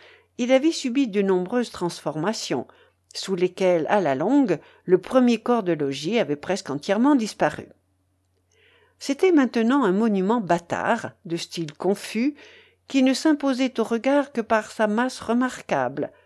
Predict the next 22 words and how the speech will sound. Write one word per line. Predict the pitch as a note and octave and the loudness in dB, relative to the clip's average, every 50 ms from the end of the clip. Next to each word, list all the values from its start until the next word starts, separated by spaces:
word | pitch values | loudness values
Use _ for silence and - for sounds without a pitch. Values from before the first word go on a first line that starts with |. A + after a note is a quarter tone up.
| _ _ _ _ _ _ _ _ _ _ | _ _ _ _ _ _ _ _ _ _
et | F3 E3+ D#3 - - - | 0 0 0 0 -2 0
à | G#3 A3 | 0 0
l'esprit | F#3+ E3 D3+ - - - - - G#3+ A#3 C#4 D#4+ D#4 - - _ _ _ _ | 0 0 -4 -8 -14 -16 -6 -2 -2 0 0 -2 -4 -8 -18 _ _ _ _
par | - C#4 C4+ C#4 | -4 -2 0 0
le | C4+ B3+ | -2 -2
silence | - - B3+ A3 A#3 A3+ A#3 A3+ - - | -2 -4 -2 0 0 0 0 -2 -2 -2
mystérieux | G3+ G3+ - - - - F#3+ - F#3+ F3+ F3 D#3 D3+ F3+ | -2 -2 -4 -4 -4 -4 -4 -4 -2 -2 0 0 0 -2
qui | G3+ - - F3+ D#3+ D#3 | -6 -6 -6 -4 -4 -4
régnait | D#3 - D#3+ D#3 D3 B2+ G2+ F2+ - - C#3 | -4 -2 -2 -2 -2 -2 -4 -6 -6 -6 -6
incessamment | C#3+ D3+ - D#3+ D#3 - - D#3+ D#3 E3+ E3+ F3 - | -6 -6 -6 -8 -8 -4 -2 -2 0 2 0 0 0
alentour. | - F3+ F#3+ G#3 A3+ A#3+ A3+ - - G2+ G2 - - _ _ _ _ _ _ _ _ _ _ _ _ _ _ _ _ _ _ _ _ _ _ - | 0 -2 0 0 -2 -2 -4 -6 -10 -10 -10 -12 -16 _ _ _ _ _ _ _ _ _ _ _ _ _ _ _ _ _ _ _ _ _ _ 0
Un | A3 B3 | 0 4
vaste | B3 D#4+ F#4 G4 - - A#3+ A3 | 4 2 2 2 -2 -2 -2 0
jardin | G#3 A#3 A3 A3 A#3 C#4+ D4 | 0 -2 -2 0 0 -2 -2
potager | C#4+ - G3+ G3+ - G#3+ G#3+ G#3+ G#3 B3 D4 F4 - - - - - - - | 0 -2 -6 -2 0 0 0 0 0 0 -2 -2 -4 -8 -16 -20 -20 -18 -12
se | - - | -2 -2
développait | A#3 G3 A3 A#3+ G#3 G#3+ A#3+ B3 A#3+ D4+ D4 D4 - | 0 0 0 -2 0 2 0 2 2 0 -2 2 0
à | C4 | 0
droite | A#3 A3+ A#3 C#4+ D#4 - - | 0 2 0 0 0 0 0
et | C#4 | 0
à | C#4 C4+ | 0 0
gauche, | A3 F3+ E3 D#3 E3 - - - | 2 0 0 0 0 -4 -6 -6